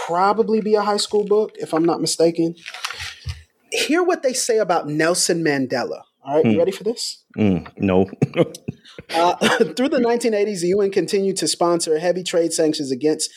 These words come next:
Speaker 1: South Africa in protest of the racial policy of apartheid. These sanctions caused widespread suffering and unemployment, catch this, especially among Black South Africans and immigrants from other African nations,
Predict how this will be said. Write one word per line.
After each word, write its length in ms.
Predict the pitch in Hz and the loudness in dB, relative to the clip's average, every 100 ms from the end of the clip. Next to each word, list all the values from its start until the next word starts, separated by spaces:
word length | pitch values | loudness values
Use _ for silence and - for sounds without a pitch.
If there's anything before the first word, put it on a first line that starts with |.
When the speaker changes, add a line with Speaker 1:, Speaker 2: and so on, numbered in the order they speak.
| - - - | -16 -20 -4
Speaker 1:
South 260 | - 143 | 0 2
Africa 260 | 165 160 156 | 2 2 2
in 80 | 135 | 2
protest 400 | - 165 165 156 | 0 0 2 2
of 80 | 127 | 2
the 80 | |
racial 300 | 127 147 - | 2 2 0
policy 400 | - 139 135 - | 2 2 2 2
of 80 | 123 | 0
apartheid. 560 | 131 - 190 - 110 110 | 0 0 0 0 -4 -4
These 180 | 160 - | -2 0
sanctions 360 | 139 139 147 | 0 0 -2
caused 260 | - 120 123 | 0 0 2
widespread 680 | 120 135 156 - 180 190 190 | 2 4 2 2 0 0 0
suffering 800 | - 151 - 151 117 107 190 - _ _ _ _ _ _ _ _ _ - | 0 2 2 0 -2 -6 -8 -12 _ _ _ _ _ _ _ _ _ -2
and 200 | 160 202 - | 2 2 2
unemployment, 760 | 208 226 - 151 123 113 135 _ _ _ _ _ _ _ | 4 2 2 2 2 0 -6 _ _ _ _ _ _ _
catch 300 | - - - | -10 -8 -2
this, 260 | 151 135 - _ - _ _ | 0 0 -4 _ -20 _ _
especially 600 | 143 - - 247 - 285 | 0 0 2 0 2 2
among 380 | 247 180 147 127 | 2 4 2 0
Black 340 | 131 147 220 - | 2 2 2 0
South 320 | - 226 226 | 2 2 4
Africans 480 | 208 214 202 214 - | 2 2 2 2 2
and 160 | 180 165 | -4 0
immigrants 720 | 214 180 120 123 - - - _ _ _ _ - | 2 2 0 -4 -4 -4 -6 _ _ _ _ 0
from 120 | 139 | 2
other 200 | 139 147 | 4 4
African 340 | 147 - 156 | 2 2 2
nations, 540 | 156 147 - - - | 2 2 -2 -10 -16